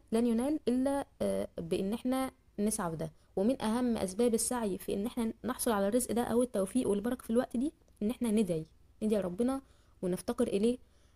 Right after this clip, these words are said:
آه، في إن هو، آه، يعني يرزقنا ال-، ال-، التوفيق ده. هندعي:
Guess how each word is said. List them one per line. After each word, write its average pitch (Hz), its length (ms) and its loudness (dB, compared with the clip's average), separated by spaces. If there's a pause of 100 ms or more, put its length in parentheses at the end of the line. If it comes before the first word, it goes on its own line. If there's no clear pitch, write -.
(240)
آه، 180 520 0 (100)
في - 120 -4
إن 190 100 0
هو، 220 460 0
آه، 175 260 0
يعني 175 420 0
يرزقنا 185 540 2
ال-، 160 360 -4
ال-، 160 460 -4
التوفيق 175 440 -6
ده. 151 120 -12 (1000)
هندعي: 208 360 2